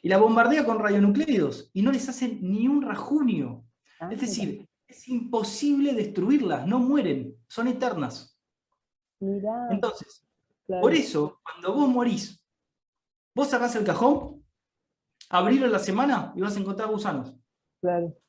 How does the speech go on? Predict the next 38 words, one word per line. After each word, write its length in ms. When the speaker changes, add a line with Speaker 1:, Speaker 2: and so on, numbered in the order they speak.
Speaker 1:
Abrilo 220
a 40
las 120
tres 180
semanas 360
y 40
vas 140
a 20
encontrar 280
otro 200
animal, 480
otro 200
Speaker 2:
Es, 40
Speaker 1:
bicho. 260
Speaker 2:
es 200
un 240
ciclo, 420
Speaker 1:
Abrilo 340
Speaker 2:
claro. 100
Speaker 1:
a 60
tanto 300
tiempo 160
y 60
vas 60
a 40
encontrar 280
otro, 440
porque 180
se 140
va 80
autorreciclando 1040
hasta 140
que 140
después 160
no 80
haya 140
más 140
nada. 440